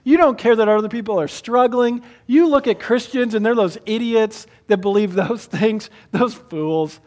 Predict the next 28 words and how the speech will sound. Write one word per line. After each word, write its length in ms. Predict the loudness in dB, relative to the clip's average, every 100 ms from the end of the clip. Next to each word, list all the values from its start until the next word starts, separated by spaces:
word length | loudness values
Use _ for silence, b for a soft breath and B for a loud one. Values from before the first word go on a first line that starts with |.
| b
Why 160 | b 4
do 60 | 4
they 100 | 2
live 260 | 2 0
that 220 | 4 2
way? 480 | 2 0 2 2 -2 -8 b b
<laughs> 640 | -6 -6 -10 -18 -2 0 0
Someday 440 | 2 2 4 0
they'll 220 | 2 0
be 120 | 0
as 100 | -4
smart 280 | -6 -8 -6
as 140 | -8 -10
me. 300 | -10 -10 -14 _ _ _ _ _ _ _ _ _ _ _ _ _ _ _
You're 180 | 0 2
warned. 460 | 2 2 0 -4 -16 _ _ _ _ _ _ _ _ _ _ _ _ _ _ _ _ _ _ _ _ _ _ _ _ _ _ _ -8
The 100 | -4
warning 380 | 0 0 -2
falls 420 | -4 -2 -2 -2 -2
on 180 | -6
you. 260 | -6 -12 -18 _ _ _ _ _ _ _ _ _ _ _
You 260 | -6 -2 0
will 320 | 4 6 6
weep. 420 | 2 -4 -4 -10 _ _ _ _ _ _ _ _ _ _ _ _ _ _ _ _ _ _ _ _ _
You're 160 | -8 -6
warned. 420 | -4 -4 -4 -6
You 180 | -6 -8
should 540 | -6 -2 0 0 -4